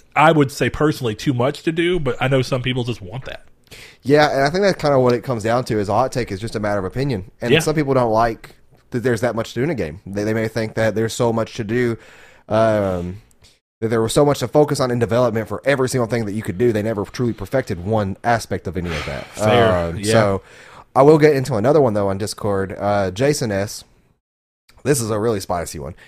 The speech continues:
Speaker 2: He says, "We don't need free games for P S Plus every month. I pay to be able to play online. Having free games every month is a quote-unquote plus." Then he goes to say that Red Dead Redemption two is the
Speaker 1: <laughs>
Speaker 2: most overhyped game he's ever played.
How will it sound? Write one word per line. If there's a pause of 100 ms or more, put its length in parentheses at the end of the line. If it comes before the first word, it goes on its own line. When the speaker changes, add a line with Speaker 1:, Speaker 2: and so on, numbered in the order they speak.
(120)
Speaker 2:
He
says,
"We
don't
need
free
games
for
P
S
Plus
every
month. (380)
I
pay
to
be
able
to
play
online.
Having
free
games
every
month
is
a (120)
quote-unquote
plus." (460)
Then
he
goes
to
say
that
Red
Dead
Redemption
two
is
the
Speaker 1:
<laughs>
Speaker 2:
most
overhyped
game (140)
he's
ever
played.